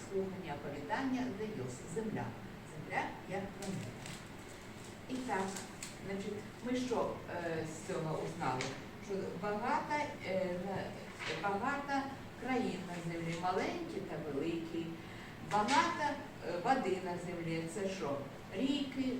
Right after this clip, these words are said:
озера, моря та океани. Та багато чого, е,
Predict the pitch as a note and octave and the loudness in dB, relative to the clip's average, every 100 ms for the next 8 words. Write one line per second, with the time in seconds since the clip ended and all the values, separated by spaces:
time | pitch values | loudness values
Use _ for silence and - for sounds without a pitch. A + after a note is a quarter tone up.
0 | - - - F#3 G3 G3+ F#3+ F#3+ E3 D3+ | 0 -2 0 4 6 8 6 4 2 2
1 | E3 G3 A3+ A3 - - G#3 G#3 G3 D#3+ | 4 4 4 2 -2 4 4 4 4 6
2 | D3 C#3+ C#3 C3+ C3+ C3+ - - A3+ C4 | 6 6 2 0 0 -4 -8 -4 2 4
3 | D#4+ - F#3 F#3+ - - A#3 - G3 G3 | 4 4 4 6 6 4 0 2 4 6
4 | F#3+ F#3 - - - - - F#3 E3 | 6 6 2 -6 -8 -10 0 2 4